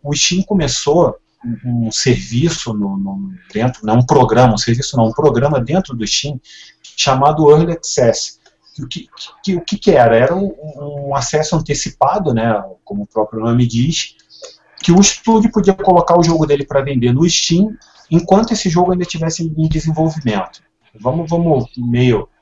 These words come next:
falar o português claro. A empresa vai lá, coloca um jogo dela que ainda tá em beta, em alpha, pra ser vendido. O jogador vai lá, compra aquilo ali, né, compra o jogo, tem acesso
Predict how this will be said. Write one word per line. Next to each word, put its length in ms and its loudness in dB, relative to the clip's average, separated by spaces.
falar 180 2
o 100 -2
português 460 -4
claro. 360 -4
A 80 -2
empresa 560 0
vai 120 2
lá, 140 0
coloca 420 4
um 60 4
jogo 260 0
dela 220 2
que 100 -12
ainda 200 -2
tá 220 0
em 280 -2
beta, 520 0
em 140 -4
alpha, 400 0
pra 140 -4
ser 160 -4
vendido. 540 0
O 160 2
jogador 380 2
vai 160 0
lá, 380 0
compra 300 4
aquilo 260 -2
ali, 340 2
né, 160 -2
compra 340 -2
o 60 0
jogo, 440 0
tem 160 2
acesso 680 0